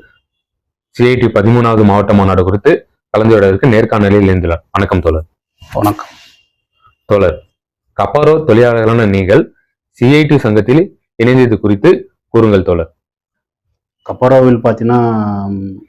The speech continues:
Speaker 2: கிட்டத்தட்ட ஒரு முந்நூறு தொழிலாளர்கள் இருக்காங்க. அது பார்த்தீங்கன்னா, அந்த நான்கு வந்து நான்கு பிரிவுகளாக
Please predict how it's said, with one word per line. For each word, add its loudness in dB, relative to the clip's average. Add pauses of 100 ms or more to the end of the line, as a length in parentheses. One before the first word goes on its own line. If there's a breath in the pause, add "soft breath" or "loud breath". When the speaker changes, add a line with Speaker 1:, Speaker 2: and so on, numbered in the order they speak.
(120)
Speaker 2:
கிட்டத்தட்ட -4
ஒரு 2
முந்நூறு 2 (1500)
தொழிலாளர்கள் 0
இருக்காங்க. -8 (1200)
அது -2 (480)
பார்த்தீங்கன்னா, 0
அந்த 2 (720)
நான்கு 4
வந்து 4
நான்கு 4
பிரிவுகளாக 2